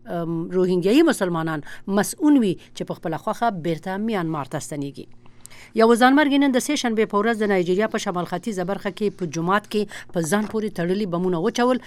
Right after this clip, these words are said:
لږ تر لږه پنځوس کسه یې ځان سره ووژل. دا حمله په داسې حال کې وشوه چې د دماده د ایالت د موبي په ښارګوټي کې خلک د سهار مانځه ته رسېدلي وو. د ارجنټین سمندري قوې ویلي دي، هغه ځای ته نږدې یې اوازونه ریکارډ کړي دي چې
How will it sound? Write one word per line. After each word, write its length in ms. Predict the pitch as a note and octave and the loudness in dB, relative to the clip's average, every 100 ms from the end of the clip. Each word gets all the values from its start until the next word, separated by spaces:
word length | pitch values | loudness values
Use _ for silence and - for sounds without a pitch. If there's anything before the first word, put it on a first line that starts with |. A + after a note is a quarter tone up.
| - - G#3+ | -12 -4 0
لږ 180 | D4 - | 0 -2
تر 80 | E3+ | -4
لږه 240 | E3+ A3 - | 0 -2 0
پنځوس 400 | F#3 F3+ C4+ - | -2 0 0 -2
کسه 180 | F3+ F3 | -4 -2
یې 80 | D#3+ | -4
ځان 140 | D#3+ C#3+ | -4 -6
سره 120 | D3+ | -6
ووژل. 380 | D3+ D3 - - - - - | -6 -8 -12 -16 -18 -18 -6
دا 100 | E3 D3+ | -6 -4
حمله 220 | E3+ E3+ | -4 -4
په 80 | D#3+ | -4
داسې 160 | F3+ F3+ | -4 -4
حال 120 | E3 D#3 | -8 -8
کې 80 | E3 F3+ | -8 -6
وشوه 200 | G3+ A3 | -4 -2
چې 100 | A#3 A3 - - F3+ | -2 -2 -6 -14 -2
د 120 | G#3+ F#3 | 0 2
دماده 400 | E3+ F#3+ G3 E3+ D#3+ | 2 2 2 -2 -2
د 0 | E3 G3 | -4 -4
ایالت 340 | E3+ E3 G3 E3 | -4 -2 -2 -2
د 100 | F3 E3+ | 0 0
موبي 240 | E3 B3 C4 | 0 -2 -4
په 100 | - | -6
ښارګوټي 380 | D3+ D3+ G#3 A3+ | -6 -4 -6 -4
کې 80 | C4 A#3+ - - | -6 -6 -14 -2
خلک 300 | B3+ C4 C4 - F#3 | 0 0 -2 -14 -10
د 100 | F3+ | -4
سهار 360 | F3+ D#3 D#3+ D#3 | -4 -2 -4 -4
مانځه 200 | D#3 D3 D#3 | -6 -8 -8
ته 100 | D#3 | -8
رسېدلي 360 | D3 D3 C#3 - | -8 -8 -8 -10
وو. 100 | E2 - - - - - - | -12 -16 -20 -20 -20 -18 2
د 40 | G#3 | 4
ارجنټین 380 | G#3 A3+ B3 B3 | 6 4 2 2
سمندري 400 | G#3+ A3+ G#3 A3 - | 2 2 2 0 0
قوې 180 | A3+ A#3 | 2 4
ویلي 220 | G#3 A3 A#3 | 4 2 2
دي، 60 | G#3+ | 0
هغه 160 | G#3 G#3 G3+ | 0 0 0
ځای 80 | G#3+ | 0
ته 60 | G3 | 0
نږدې 340 | F#3 E3+ F3 A3 | 0 0 2 4
یې 80 | A3 - F#3+ | 4 2 2
اوازونه 340 | F3 F3 G#3 F3 | 2 2 0 0
ریکارډ 260 | - E3 - | -2 -4 -2
کړي 140 | B3+ A3+ | -2 0
دي 60 | A#3+ | -2
چې 80 | A#3 | -2